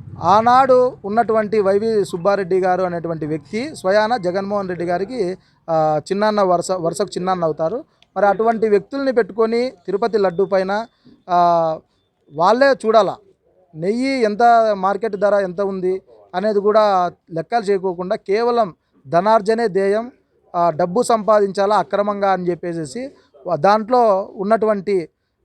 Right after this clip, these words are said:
ఆ, వ-, పదార్థాలు ఈ పొద్దు చంద్రబాబు నాయుడు గారు చెప్పారని బాధపడుతున్నారు కదా, మరి అవి లేవు అని నిరూపించమనండి. ఎందుకు నిరూపించలేకపోతున్నారు జగన్మోహన్ రెడ్డి గారు?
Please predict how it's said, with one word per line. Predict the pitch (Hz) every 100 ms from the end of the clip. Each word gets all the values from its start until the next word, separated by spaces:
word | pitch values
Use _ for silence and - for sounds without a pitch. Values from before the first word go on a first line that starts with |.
| -
ఆ, | 156 151 143 135 131 _ _ 156
వ-, | 170 185 165 - _ _ _ _
పదార్థాలు | 175 220 247 247 214 151 - _ 175 208
ఈ | 175
పొద్దు | 170 202 240 226 208
చంద్రబాబు | 160 160 - 185 214 240
నాయుడు | 220 214
గారు | 214 202
చెప్పారని | 190 202 214 208
బాధపడుతున్నారు | 170 185 202 202 185 175 156
కదా, | 165 240 - _ -
మరి | 190
అవి | 214 208
లేవు | 202 226 277 277
అని | 240
నిరూపించమనండి. | 240 247 240 226 220 208 202 202 190 226 _ 147 135 117 _ 104 104 _ _ _ _ _ _ _ _ _ -
ఎందుకు | 226 269 269 262 247
నిరూపించలేకపోతున్నారు | 220 233 220 226 226 214 190 196 196 196 196 196 _ -
జగన్మోహన్ | 175 202 202 208
రెడ్డి | 196 180
గారు? | 180 175 180